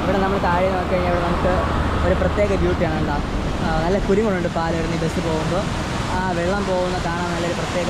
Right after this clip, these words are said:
ബ്യൂട്ടിയാണ്. അല്ലേ, ഇവിടുത്തെ നമ്മൾ അരുവിപ്പുറത്തിൻ്റെ മുകളിൽ നിന്ന്, ആ പാലത്തിൻ്റെ മുകളിൽ നോക്കാൻ വേണ്ടി ഒരു പ്രത്യേക വൈബ് തന്നെയാണ്. ഓക്കെ, അപ്പോൾ, ഓ, അത് നല്ല രസമുണ്ട്. പിന്നെ അത് കഴിഞ്ഞ് നമ്മുടെ ആ ഒരു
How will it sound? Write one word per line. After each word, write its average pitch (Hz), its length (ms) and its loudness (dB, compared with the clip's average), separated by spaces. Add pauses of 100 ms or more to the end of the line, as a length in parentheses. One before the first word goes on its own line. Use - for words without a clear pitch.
ബ്യൂട്ടിയാണ്. 156 380 -2
അല്ലേ, 151 180 -2
ഇവിടുത്തെ 151 260 -2
നമ്മൾ 160 180 -2
അരുവിപ്പുറത്തിൻ്റെ 160 640 -2
മുകളിൽ 175 300 0
നിന്ന്, 165 160 -2
ആ - 100 -4
പാലത്തിൻ്റെ 175 440 -2
മുകളിൽ 170 300 -2
നോക്കാൻ 160 320 -2
വേണ്ടി 160 260 0
ഒരു 175 120 0 (540)
പ്രത്യേക 190 320 -2 (100)
വൈബ് 165 300 -2
തന്നെയാണ്. 147 420 -4 (540)
ഓക്കെ, 160 200 -2
അപ്പോൾ, 175 220 -2 (180)
ഓ, 170 40 0 (380)
അത് 180 140 -2
നല്ല 170 220 -2
രസമുണ്ട്. 165 340 -4
പിന്നെ 175 200 -2
അത് 170 120 -2
കഴിഞ്ഞ് 175 240 -2
നമ്മുടെ 170 280 -4
ആ - 100 -2
ഒരു 170 100 -2